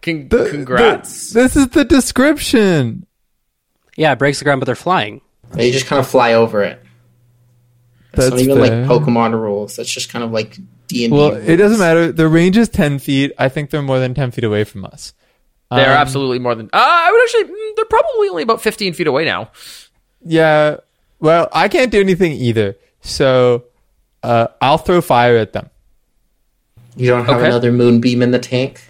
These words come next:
Speaker 2: I do, but I think that's kinda stupid. Especially if I'm gonna get, keep
Speaker 4: It's
Speaker 2: getting
Speaker 4: fair.
Speaker 2: hit by fi-, by steam in the face, you know?
Speaker 4: Mm-hmm. If only
Speaker 2: Uh,
Speaker 4: we had someone who could give people a bonus to their rolls.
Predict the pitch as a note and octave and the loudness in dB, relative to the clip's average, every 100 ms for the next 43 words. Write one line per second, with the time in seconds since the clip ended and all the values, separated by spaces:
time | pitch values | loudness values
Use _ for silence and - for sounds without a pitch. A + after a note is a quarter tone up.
0 | _ _ F#3 G3+ D3+ C3 C3+ C3+ A#2+ - | _ _ -2 0 2 2 4 2 -2 -8
1 | D3+ E3 F3+ C#3+ C3 - C3 A2 - - | -6 -2 -2 -2 -4 -4 -4 -4 -8 -8
2 | - G#2+ - G2+ G2+ _ _ - - G3 | -4 -4 -4 -6 -6 _ _ -6 -2 -2
3 | A#3 A#3 A#3 G#3+ F3+ D#3 C#3+ - D3+ C3+ | 0 0 0 2 2 2 0 0 -2 0
4 | C#3+ C3+ A2+ B2+ C3 A#2+ A#2 - A#2+ - | 2 2 2 0 2 2 0 -2 -4 -4
5 | A#2+ A2+ A2+ - - - A#2+ A2 G2 - | -2 0 0 -4 -14 -6 -6 -4 -8 -4
6 | G#2+ A#2+ - C#3+ E3 F#3+ A#3 - _ _ | -6 -6 -8 -4 -2 -2 -4 -10 _ _
7 | _ _ _ _ _ - B2 A#2+ A#2+ - | _ _ _ _ _ -10 -8 -8 -10 -14
8 | _ _ _ _ B2 B2+ A#2+ A#2+ A#2 C3+ | _ _ _ _ 0 2 4 2 2 -2
9 | - A#2+ A#2 C3 C#3 C3+ A#2+ A#2 F#2+ - | -2 -2 0 0 -2 -6 -2 -2 -2 -6
10 | A2+ - - B2 A#2+ A#2 A2 A2 A2+ A#2 | -8 -10 -6 -4 0 0 0 -2 -2 -4
11 | - - A#2 A2 G#2 A2 G#2+ - _ | -6 -2 0 0 0 -2 -4 -8 _